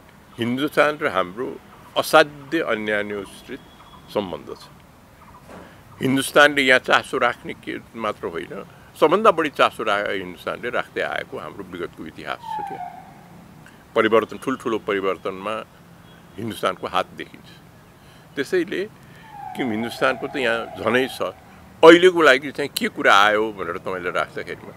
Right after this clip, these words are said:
त्यो इन्डो पेसिफिक भन्यामा हिन्दुस्तानलाई पनि त मूल ठाउँ राखेको छ नि। मुख्य ठाउँ त चारवटा क्वाड्राङ्गल देशलाई भन्या हो भने इन्डो पेसिफिक भने अमेरिका, हिन्दुस्तान, जापान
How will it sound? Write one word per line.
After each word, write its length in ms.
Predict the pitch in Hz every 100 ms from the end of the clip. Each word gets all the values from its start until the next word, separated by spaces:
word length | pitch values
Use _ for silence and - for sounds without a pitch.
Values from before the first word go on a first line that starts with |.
| - - - -
त्यो 100 | 240
इन्डो 280 | 302 302 214
पेसिफिक 480 | 202 - 180 -
भन्यामा 420 | - 95 107 92 90 131 98 - - - - - - - - - - - - - - - - -
हिन्दुस्तानलाई 500 | 135 143 185 170 151
पनि 120 | 175
त 120 | 165
मूल 260 | 131 120 110
ठाउँ 240 | 95 80
राखेको 320 | 67 80 71
छ 40 | -
नि। 180 | 101 104 - - - - - - -
मुख्य 240 | 147 - -
ठाउँ 220 | 135 120
त 80 | 143
चारवटा 480 | - 143 139 110 85 - - -
क्वाड्राङ्गल 500 | 113 123 117 101 92
देशलाई 380 | 95 - 98
भन्या 280 | 82 71 69
हो 120 | -
भने 120 | - - - - - - 120
इन्डो 160 | 120
पेसिफिक 320 | 120 104 104
भने 160 | 90 82
अमेरिका, 460 | - 113 120 123 196 - - - - - - - - - - - - 107
हिन्दुस्तान, 520 | 117 117 - 160 214 - - - - - - -
जापान 480 | 92 123 113 156 180